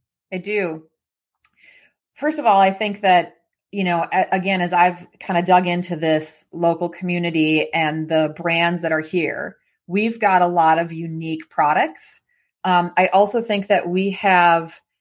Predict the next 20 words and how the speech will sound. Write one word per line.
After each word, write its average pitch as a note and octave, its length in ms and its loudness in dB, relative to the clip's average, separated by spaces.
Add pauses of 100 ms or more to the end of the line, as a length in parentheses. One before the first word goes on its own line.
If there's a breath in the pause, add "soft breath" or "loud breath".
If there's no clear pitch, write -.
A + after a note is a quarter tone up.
(160)
as G#3 360 4
an, G3 280 -6
as F#3 200 2
an F3+ 260 -4
agricultural G3+ 1300 -4
state, - 720 -6 (1000)
we're G3 280 2
poised G#3 800 0
to G3 60 -2
be, F3+ 260 -2
we G3 180 -2
should A#3+ 540 0
be, G#3 280 -4
also F#3+ 360 2
be F3+ 140 -2
a D#3+ 60 -2
C E3+ 180 -6
P E3+ 160 -10
G E3+ 220 -4
state. C#3 400 -8